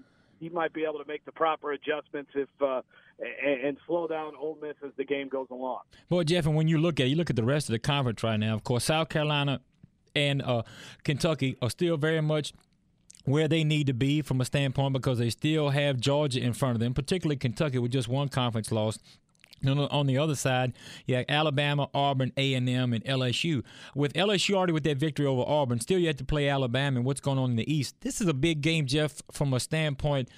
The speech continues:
Speaker 2: uh, moving forward, because last year, you know, i-, if you can map out where L S U is going versus that game against Florida, which wound up being for a berth in the Sugar Bowl, this win tonight could really put L S U in position to where it's, okay, now it's pretty much a,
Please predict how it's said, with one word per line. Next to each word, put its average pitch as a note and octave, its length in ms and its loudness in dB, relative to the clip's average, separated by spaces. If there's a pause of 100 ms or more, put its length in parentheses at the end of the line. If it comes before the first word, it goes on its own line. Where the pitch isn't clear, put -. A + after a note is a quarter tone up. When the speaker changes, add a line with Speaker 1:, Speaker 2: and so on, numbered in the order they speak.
(260)
Speaker 2:
uh, C3+ 240 0
moving D3 400 2
forward, E3+ 320 0
because C3+ 280 0
last F#3+ 440 2
year, D3 160 2
you C#3+ 120 2
know, C#3+ 280 2 (100)
i-, C#3 180 0
if C#3+ 240 -4
you G#3 120 2
can E3 240 0 (240)
map F3 360 2
out F#3 300 4 (200)
where D3+ 200 2
L E3+ 140 2
S D#3+ 160 0
U E3+ 100 2
is C#3+ 120 0
going D3 440 2 (340)
versus D3 300 2
that C3+ 220 2
game D#3 240 2
against C#3 240 0
Florida, E3 260 2
which C3+ 180 2
wound C#3+ 300 0
up C3 160 0
being C3+ 180 2
for B2+ 180 0
a - 20 0
berth C#3 260 0
in B2 80 0
the A#2+ 60 2
Sugar F3 260 0
Bowl, A#2 320 2 (340)
this G3 240 2
win F#3+ 280 2
tonight D#3+ 300 2
could C3 120 2
really E3+ 200 2
put D3+ 120 2
L D3 140 2
S D3 160 2
U D3 100 2
in C3+ 80 0
position C3+ 440 0
to B2+ 60 2
where B2+ 240 2
it's, B2 120 0
okay, B2 320 0 (260)
now F#3+ 260 2
it's F#3 120 0
pretty F3+ 220 2
much D#3 360 0
a, C#3 260 0